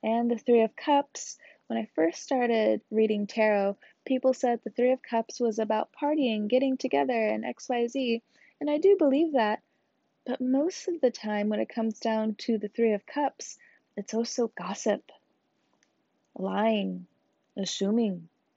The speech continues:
and assuming can get you in a lot of trouble. And especially nowadays, people can feel when you're talking about them.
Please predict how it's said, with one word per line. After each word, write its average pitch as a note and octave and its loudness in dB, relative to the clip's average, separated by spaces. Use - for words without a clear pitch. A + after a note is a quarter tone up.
and G3 -4
assuming A3 0
can - -8
get G3+ -6
you G3 -4
in F3 -10
a F3 -14
lot F#3 -8
of G3 -4
trouble. F3+ -6
And C4 4
especially A3+ 0
nowadays, G#3+ 2
people F4+ 2
can C4 0
feel A#3+ 0
when A#3 2
you're A3+ 2
talking B3+ -2
about F#3+ -4
them. F#3+ -4